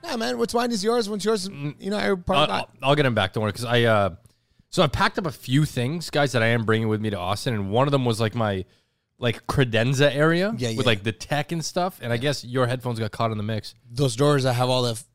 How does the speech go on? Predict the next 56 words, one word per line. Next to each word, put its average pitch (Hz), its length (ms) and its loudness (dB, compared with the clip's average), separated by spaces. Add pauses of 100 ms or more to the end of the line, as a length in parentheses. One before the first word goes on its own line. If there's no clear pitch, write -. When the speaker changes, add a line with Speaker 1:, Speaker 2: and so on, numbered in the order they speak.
(160)
Speaker 1:
the 120 140 -8
tech 127 200 -4
shit 117 300 -4 (160)
Speaker 2:
Yeah. 117 300 0
Speaker 1:
from, 107 80 2
like, 104 120 -6
years 113 220 0
ago. 101 240 -6
Speaker 2:
And 104 80 -6
it's 110 140 -4
in 123 100 -4
boxes, 104 520 -6
but 139 180 0
I've 143 180 2
labeled 175 260 4
all 160 80 4
the 127 60 -4
boxes, 139 540 0
right? 117 180 -6
So 98 320 -6 (480)
Speaker 1:
Wow, 117 240 -8 (120)
amazing. 123 420 -8 (140)
But 127 100 -4
you 123 60 -2
still 127 180 -4
t-, - 120 -16
stole - 240 -8
my 101 100 -10
shit. - 180 -10 (100)
That's - 180 -10
amazing. 95 260 -12 (340)
Speaker 2:
Accidentally, 135 640 -2
though. 98 260 -10 (120)
Does 120 100 -10
that 123 120 2
make 143 120 2
it 147 80 2
okay? 127 200 2
Speaker 1:
Yo, 170 140 4
the 131 120 -2
place 208 320 -4
looks 170 260 -4
so - 160 -2
much 143 160 -4
better, 139 320 -2
so - 160 -4
much 175 160 -4 (140)
open, 151 400 0
Speaker 2:
It, 131 100 -4
Speaker 1:
so 107 140 -6
Speaker 2:
y-, 135 80 -8
y-, 202 240 0
it's 160 160 -6
empty, - 320 -2
right? 139 320 0
Speaker 1:
Yeah. 160 240 -2